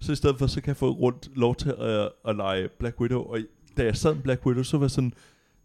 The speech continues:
hvad kan hun egentlig tale? Og så, så øh, så stod der, "Press left trigger to aim," og så var jeg sådan, "Åh, hvad, hvad er det nu?" Så har hun nogle fucking pistoler. Det, det, altså, det blegner lidt i forhold til, at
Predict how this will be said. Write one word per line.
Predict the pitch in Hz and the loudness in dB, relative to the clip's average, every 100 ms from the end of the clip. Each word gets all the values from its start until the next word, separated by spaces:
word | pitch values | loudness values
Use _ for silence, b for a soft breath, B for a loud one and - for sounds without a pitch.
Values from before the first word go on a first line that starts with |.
| _ | _
hvad | 107 | -6
kan | 107 - 113 | -2 -2 -2
hun | 127 139 - | -2 -4 -2
egentlig | 117 127 113 | -2 -2 -2
tale? | 120 127 - _ - | 0 -2 -4 _ -2
Og | - | 2
så, | 143 127 - | 2 0 -2
så | 127 143 127 - b b b b _ _ _ - | 0 0 0 -4 b b b b _ _ _ 0
øh, | 110 101 101 | 2 4 0
så | 98 127 | -2 -4
stod | 123 | 0
der, | 104 95 92 - - | 2 2 0 -6 -4
"Press | 107 - | -4 -2
left | 110 - | -4 -4
trigger | - 110 104 | -2 -2 -2
to | - 101 - | -2 -2 0
aim," | 95 98 | -2 -4
og | 110 - | -6 -6
så | |
var | 101 | -6
jeg | |
sådan, | 90 - | -6 -6
"Åh, | 92 92 - | -6 -6 -6
hvad, | 98 101 | -6 -4
hvad | 104 | -2
er | 104 | 0
det | 101 | 0
nu?" | 101 B B - | -4 B B -8
Så | - | -4
har | 110 | -2
hun | 101 | -2
nogle | 98 92 | -4 -2
fucking | 101 95 110 | 0 0 -2
pistoler. | 101 - 117 104 107 - B B - | -4 0 2 2 -2 -12 B B 4
Det, | 117 - - | 4 4 2
det, | 120 120 - _ _ - | 4 4 -2 _ _ -2
altså, | 117 107 113 | 2 4 2
det | - | 2
blegner | 113 101 113 135 | 4 4 4 2
lidt | 120 120 | 2 0
i | 127 | -2
forhold | - 113 117 107 | 2 2 2 0
til, | - 117 - | 0 2 2
at | 107 | 2